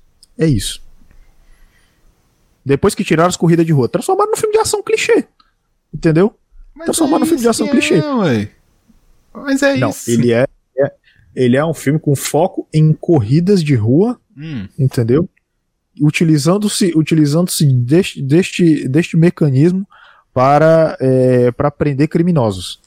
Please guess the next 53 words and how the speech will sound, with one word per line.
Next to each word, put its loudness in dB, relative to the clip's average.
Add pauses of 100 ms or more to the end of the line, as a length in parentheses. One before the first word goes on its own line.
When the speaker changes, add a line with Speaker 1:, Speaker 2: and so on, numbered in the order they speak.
Speaker 2:
Uhum. 0
Speaker 1:
dentro -2
do 0
seu 0 (120)
âmbito, -4
dentro -4
do -8
seu 0
nicho, 0 (420)
entendeu? 0
Speaker 2:
Tá. -8 (140)
Speaker 1:
Depois -2
que -2
eles -8
trocaram, -2 (160)
mas -4
tinha, -6
tinha -2
um 0
de-, -4
mas -4
no, -2
no 0
oito, -2 (440)
era -4
no -4
oito? -2 (120)
Eu -4
acho -6
que 0
era, -4
não, -2
não -2
era -2
no 0
oito, 0
não. -6
Acho -6
que -4
era 0
no, 0 (760)
era -2
no -2
Hobbs 2
and 2
Shaw. -2 (520)
O -4
The 0
Rock 0
tava -2
desviando 0
um 4
míssil, 0